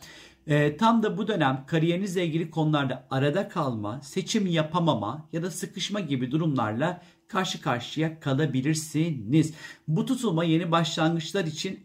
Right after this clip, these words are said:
eskiyi bırakmayı sembolize ediyor. Belki de yeni bir iş fırsatı elde edeceksiniz ama eski iş yerinizden de ayrılmak işinize gelmeyecek.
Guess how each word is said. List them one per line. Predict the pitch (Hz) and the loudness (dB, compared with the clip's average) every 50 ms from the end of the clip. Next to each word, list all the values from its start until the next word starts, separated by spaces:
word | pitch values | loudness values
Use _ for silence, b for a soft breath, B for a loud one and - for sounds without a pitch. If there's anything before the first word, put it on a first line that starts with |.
| _ | _
eskiyi | 185 233 226 - - - - 220 226 214 170 | 2 2 4 4 0 0 2 2 2 4 4
bırakmayı | 170 165 160 156 156 156 156 156 156 156 | 4 4 4 2 2 2 4 4 4 4
sembolize | 156 147 127 120 117 117 110 110 120 113 | 2 -2 -2 -2 -2 -4 -4 -4 -4 -4
ediyor. | 104 95 98 107 123 139 160 156 B B B B B B _ | -4 -4 -4 -2 0 0 0 -2 B B B B B B _
Belki | 147 160 175 196 - - 185 | 4 4 4 4 2 -2 -2
de | 196 | -2
yeni | 180 180 190 208 185 | -2 -2 -2 -2 -2
bir | 190 | -2
iş | - - 190 - | -2 -2 -4 -6
fırsatı | - - 170 156 - 143 135 147 | -4 -4 -4 -4 -4 -4 -2 0
elde | 139 131 120 135 | 0 2 2 2
edeceksiniz | 135 - 139 135 135 - 185 196 190 - - | 2 2 2 -2 -2 -2 -6 -8 -8 -6 0
ama | 160 156 147 151 160 160 - - | 2 2 4 4 2 0 -2 -2
eski | 180 170 160 - - 185 202 | -2 -2 -2 -2 -6 -6 -4
iş | 196 - - - 143 | -4 -4 -4 -6 -4
yerinizden | 143 147 143 135 123 127 127 139 | -2 -2 0 0 -2 -4 -4 -4
de | 170 165 | -2 -2
ayrılmak | 147 143 139 139 156 196 196 - - | 0 0 0 0 -2 -4 -6 -8 -10
işinize | - - 202 202 185 196 196 | -8 -4 -4 -2 2 2 4
gelmeyecek. | 165 - 131 117 110 104 101 98 95 131 175 208 - - | 4 4 2 2 0 -4 -8 -6 0 2 2 2 2 -6